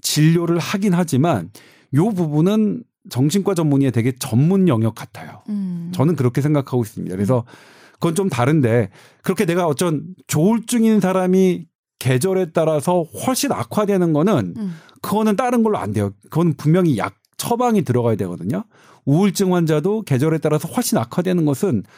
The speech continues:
Speaker 1: 노력이나 어떤 생활 습관 교정은 안 됩니다. 그거는 약 처방이 들어가야 되는 것이고요.
Speaker 2: 네.
Speaker 1: 근데 이제 우리들처럼
Speaker 2: 음.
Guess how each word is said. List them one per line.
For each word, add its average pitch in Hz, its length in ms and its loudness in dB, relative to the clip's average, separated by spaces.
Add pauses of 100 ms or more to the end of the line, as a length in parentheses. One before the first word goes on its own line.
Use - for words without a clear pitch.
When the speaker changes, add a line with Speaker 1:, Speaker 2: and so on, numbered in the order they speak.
(180)
Speaker 1:
노력이나 202 460 2
어떤 151 180 0
생활 214 220 0
습관 185 260 -2
교정은 135 260 2
안 95 120 -2
됩니다. 98 220 -2
그거는 165 340 2 (800)
약 127 240 -4
처방이 185 480 0
들어가야 151 400 2
되는 95 320 -2
것이고요. 98 1080 -2 (120)
Speaker 2:
네. 175 240 -8
Speaker 1:
근데 175 300 0 (380)
이제 135 100 0
우리들처럼 147 800 0
Speaker 2:
음. 190 120 -6